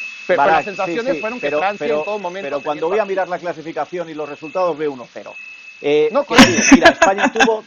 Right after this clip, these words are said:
Speaker 2: doscientas y Morata falló una,
Speaker 1: No,
Speaker 2: otra la falló Dani
Speaker 1: pero,
Speaker 2: Olmo.
Speaker 1: pero no,
Speaker 2: Es
Speaker 1: pero
Speaker 2: que
Speaker 1: no
Speaker 2: no,
Speaker 1: enfrentó a
Speaker 2: es que no
Speaker 1: Suecia.
Speaker 2: vale, no vale lo que estás diciendo, porque al final
Speaker 1: No, no, sí
Speaker 2: porque
Speaker 1: vale,
Speaker 2: a mí
Speaker 1: porque, porque
Speaker 2: Francia
Speaker 1: además de que
Speaker 2: tampoco me
Speaker 1: ganó,
Speaker 2: convenció.
Speaker 1: no, porque además de que ganó, hizo justo lo necesario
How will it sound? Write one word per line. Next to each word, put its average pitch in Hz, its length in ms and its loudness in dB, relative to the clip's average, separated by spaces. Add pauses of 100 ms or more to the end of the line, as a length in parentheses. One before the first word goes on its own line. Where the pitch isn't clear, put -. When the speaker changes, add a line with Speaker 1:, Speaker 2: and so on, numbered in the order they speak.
Speaker 2:
doscientas 143 640 -8
y 139 60 -12
Morata 180 360 0
falló 175 280 -2
una, 202 260 -6
Speaker 1:
No, 202 280 2
Speaker 2:
otra 175 120 -4
la 160 140 -6
falló 165 280 -6
Dani 160 140 -4
Speaker 1:
pero, 226 140 -2
Speaker 2:
Olmo. - 100 -6
Speaker 1:
pero 214 140 -6
no, 233 160 -6
Speaker 2:
Es 240 100 -12
Speaker 1:
pero 190 160 -4
Speaker 2:
que 208 80 0
Speaker 1:
no 214 60 -2
Speaker 2:
no, 220 100 2
Speaker 1:
enfrentó 196 140 -6
a - 20 -4
Speaker 2:
es 180 60 -12
que 185 160 -2
no 214 80 -4
Speaker 1:
Suecia. 208 100 2
Speaker 2:
vale, 185 280 0
no 175 140 -8
vale 208 220 -4
lo 185 80 -12
que 180 80 -18
estás 175 240 -10
diciendo, 170 460 -10
porque 147 180 -12
al 147 80 -6
final 175 320 -12
Speaker 1:
No, 240 140 -4
no, 320 100 0
sí 277 140 -4
Speaker 2:
porque 269 40 0
Speaker 1:
vale, 277 200 2
Speaker 2:
a - 20 -6
mí - 20 -6
Speaker 1:
porque, 214 300 -4
porque 202 220 -4
Speaker 2:
Francia - 0 - (160)
Speaker 1:
además 269 60 0
de - 180 -4
que 254 40 0
Speaker 2:
tampoco 214 140 -4
me 208 80 -6
Speaker 1:
ganó, 220 80 -6
Speaker 2:
convenció. 139 500 -14 (260)
Speaker 1:
no, 240 200 -4 (560)
porque 208 220 -8
además 220 200 -2
de 302 60 -8
que 269 140 -4
ganó, 214 360 -6 (300)
hizo 226 260 -8
justo 262 360 -6
lo 214 100 -8
necesario 208 560 -6